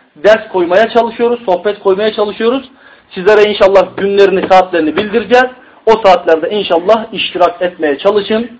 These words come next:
iştirak etmeye çalışın ve buralardaki bereketlerden inşallah faydalanın. <clears throat> Evet. Şimdi burada Allah Azze ve Celle, şey, Resulullah sallallahu aleyhi ve sellem dedi ki, "Onlar Allah'ın kitabını okurlar ve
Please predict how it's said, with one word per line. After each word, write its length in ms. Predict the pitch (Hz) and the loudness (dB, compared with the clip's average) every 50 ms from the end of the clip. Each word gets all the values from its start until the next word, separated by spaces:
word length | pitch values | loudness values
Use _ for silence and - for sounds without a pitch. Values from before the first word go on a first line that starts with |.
| _ _ - - _ - | _ _ -20 -20 _ -14
iştirak 400 | 196 170 - - 175 160 151 170 | -14 -14 -4 0 0 2 2 0
etmeye 240 | 165 - 156 147 143 | -4 -4 -6 -6 -2
çalışın 400 | - 175 170 160 170 175 175 175 | -2 -2 -2 -2 -6 -6 0 2
ve 60 | 185 190 185 185 - - - - 147 147 | 2 2 2 -2 -10 -20 -20 -20 -12 -2
buralardaki 840 | 156 170 170 160 151 151 147 143 151 147 - - 196 202 196 - - _ _ _ 151 | 0 2 4 6 6 4 4 4 0 -2 -2 -4 -4 -4 -4 -6 -10 _ _ _ 2
bereketlerden 600 | 160 156 151 - 147 143 - 151 143 139 147 156 | 2 2 2 0 -2 -6 -2 -2 0 0 0 -2
inşallah 460 | 160 156 - 143 135 143 160 160 156 | -4 -2 -4 -4 -2 0 -2 -2 0
faydalanın. 460 | 147 139 131 131 123 123 113 101 95 - _ _ _ - | 0 0 0 0 -2 -4 -6 -8 -10 -16 _ _ _ -18
<clears throat> 80 | - - - - _ _ _ _ _ _ _ _ _ _ _ _ _ _ _ _ _ _ _ _ _ _ _ _ - _ _ _ _ - - - _ _ _ _ _ _ - | -16 -16 -16 -20 _ _ _ _ _ _ _ _ _ _ _ _ _ _ _ _ _ _ _ _ _ _ _ _ -20 _ _ _ _ -20 -20 -20 _ _ _ _ _ _ 0
Evet. 240 | 202 226 190 - - - - - _ _ _ _ _ - - - - - _ _ _ _ _ _ _ _ _ _ _ _ _ _ _ _ _ _ _ _ _ _ _ _ _ _ _ _ - - - _ - | 2 4 4 2 0 -4 -14 -20 _ _ _ _ _ -18 -16 -16 -16 -18 _ _ _ _ _ _ _ _ _ _ _ _ _ _ _ _ _ _ _ _ _ _ _ _ _ _ _ _ -20 -20 -18 _ -8
Şimdi 240 | 254 269 240 190 | -6 -6 -4 -4
burada 420 | 208 220 214 269 269 - - - - _ _ _ _ _ _ _ _ _ _ _ _ _ _ _ _ _ _ _ _ _ _ _ _ _ _ _ _ _ _ | -4 -2 2 2 2 2 0 -6 -16 _ _ _ _ _ _ _ _ _ _ _ _ _ _ _ _ _ _ _ _ _ _ _ _ _ _ _ _ _ _
Allah 240 | 180 190 202 220 226 | 0 2 2 2 2
Azze 260 | 226 214 190 214 214 | 2 2 0 0 0
ve 40 | 214 | 0
Celle, 280 | 208 - 214 214 - - | 0 0 -2 -2 -2 0
şey, 140 | - 196 | 0 2
Resulullah 340 | 175 180 185 185 214 220 208 | 2 2 2 2 2 0 0
sallallahu 200 | 220 202 202 220 | 0 -2 -2 -2
aleyhi 0 | |
ve 40 | 220 | -2
sellem 20 | |
dedi 180 | 233 247 254 247 | -2 -2 -2 -4
ki, 60 | 220 | -2
"Onlar 500 | - 196 196 196 202 220 233 233 233 - - | 0 2 2 2 2 2 2 2 2 0 -2
Allah'ın 380 | 202 190 196 202 196 226 214 - | -2 0 2 0 -2 -2 -6 -10
kitabını 400 | - - 208 208 208 214 233 220 | -6 0 2 2 2 2 0 -2
okurlar 500 | 202 - - 233 220 208 208 208 208 226 | -4 -4 -6 -4 0 2 2 2 4 4
ve 260 | 240 240 233 - | 4 4 2 0